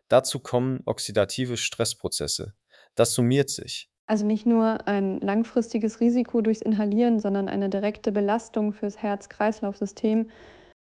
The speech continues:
Speaker 1: Genau. Für junge Erwachsene mit unentdeckten Risikofaktoren kann dieser Effekt dann schnell gefährlich werden.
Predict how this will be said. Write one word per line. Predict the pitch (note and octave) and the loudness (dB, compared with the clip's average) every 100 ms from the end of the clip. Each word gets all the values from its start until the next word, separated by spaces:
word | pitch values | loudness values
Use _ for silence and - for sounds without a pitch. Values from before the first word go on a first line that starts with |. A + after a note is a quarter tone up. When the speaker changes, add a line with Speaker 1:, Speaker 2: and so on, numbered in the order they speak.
| _ - | _ -2
Speaker 1:
Genau. | A2 A2+ A#2+ D2+ - - - | 0 2 0 -2 -10 -20 -20
Für | - - | -6 -2
junge | A#2 E3 F#3+ - | 2 2 2 0
Erwachsene | G#2 A#2+ - C#3 C3 | 2 0 0 -2 -2
mit | A#2 - | -2 -2
unentdeckten | C#3 E3 D#3 D3+ D3+ B2+ | -2 0 2 0 0 -6
Risikofaktoren | A#2+ C#3 D3+ - - A#2 - A#2+ A#2 A#2+ A#2 - | -4 -6 -6 -10 -6 -6 -2 -2 0 -2 -6 0
kann | A#2 A#2 | 2 4
dieser | A#2+ B2+ | 2 2
Effekt | - - A#2 - | 0 -2 -4 -2
dann | F#2 | -2
schnell | - A#2 B2 B2 | -2 0 2 2
gefährlich | G#2+ - G#2 D#2+ - | -2 0 0 0 -8
werden. | - - - | -10 -12 -16